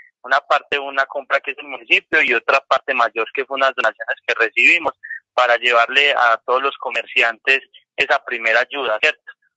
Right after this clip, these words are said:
Al menos a todos les, les regalamos más de, de una botellita, le-, le-, les fuimos envasando para que ellos iniciaran con esos protocolos de sensibilización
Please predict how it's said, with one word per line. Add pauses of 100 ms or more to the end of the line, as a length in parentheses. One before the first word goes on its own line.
(140)
Al
menos
a
todos
les,
les
regalamos
más (100)
de, (360)
de
una
botellita,
le-,
le-,
les
fuimos
envasando (380)
para (140)
que
ellos
iniciaran
con
esos
protocolos (340)
de
sensibilización